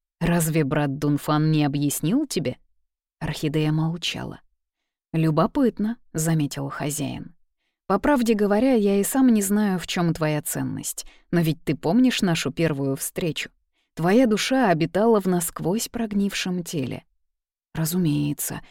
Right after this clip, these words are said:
такого позора Ланьхуа никогда в жизни не позабудет". Ты совершенно права. Я действительно демон-тень, который больше похож на бесплотную душу,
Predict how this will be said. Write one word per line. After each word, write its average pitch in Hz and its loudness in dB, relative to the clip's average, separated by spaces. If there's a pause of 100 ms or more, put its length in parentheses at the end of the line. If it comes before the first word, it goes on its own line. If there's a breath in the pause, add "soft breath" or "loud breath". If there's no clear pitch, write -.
(220 soft breath)
такого 196 2
позора 165 2
Ланьхуа 156 2
никогда 165 0
в 175 -4
жизни 147 -2
не 156 2
позабудет". 135 -4 (640)
Ты 156 -2
совершенно 147 -2
права. 180 -6 (440 soft breath)
Я 185 4
действительно 240 4
демон-тень, 202 2
который 143 -4
больше 147 -2
похож 151 -2
на 151 0
бесплотную 165 -2
душу, 233 -4